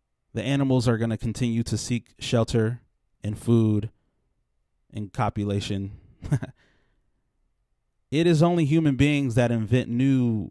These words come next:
ways to torture themselves and new ways to accentuate their own miseries.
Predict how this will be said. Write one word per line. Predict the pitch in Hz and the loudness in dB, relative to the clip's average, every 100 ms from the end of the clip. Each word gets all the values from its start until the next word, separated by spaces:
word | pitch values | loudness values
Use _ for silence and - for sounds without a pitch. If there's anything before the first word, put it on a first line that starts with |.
| - | -12
ways | 104 107 123 127 120 113 - | -6 -2 0 0 -2 -4 -6
to | 104 | -8
torture | - 123 - 117 | -4 -4 -2 -2
themselves | 98 95 98 92 90 87 - - _ _ _ _ _ _ | -2 -6 -4 -2 -2 -6 -12 -20 _ _ _ _ _ _
and | 120 120 | -2 2
new | 131 135 | 6 6
ways | 123 120 113 107 - | 6 4 0 -2 -4
to | 127 120 113 104 98 - _ _ _ _ _ _ - | 0 2 2 0 -4 -10 _ _ _ _ _ _ -10
accentuate | 117 - 143 - 127 117 95 | -8 -4 -2 0 0 0 0
their | 110 110 | -2 0
own | 113 | -2
miseries. | 110 104 98 87 - - | -2 -2 -2 -4 -8 -14